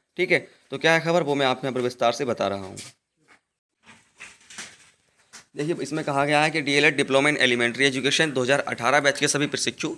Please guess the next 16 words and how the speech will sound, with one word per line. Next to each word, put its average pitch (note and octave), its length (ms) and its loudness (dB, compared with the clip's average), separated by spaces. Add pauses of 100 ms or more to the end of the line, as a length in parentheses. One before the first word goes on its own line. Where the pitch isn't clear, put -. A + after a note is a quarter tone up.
(300)
प्रमोट E3 380 4
नहीं B2 220 -4
होंगे। F#2+ 220 -8 (340)
देखिए, D3+ 200 -4
सभी D3 320 -2
प्रशिक्षु D#3+ 420 -6
प्रमोट C#3 320 -2
नहीं A#2 220 -6
होंगे, C3 320 -4 (260)
और C#3 220 0
या C#3 120 2
फिर E3 320 -2 (440)
जिन E3 220 0
प्रशिक्षुओं D#3+ 540 -4
का F3 120 4
बैक C#3 520 2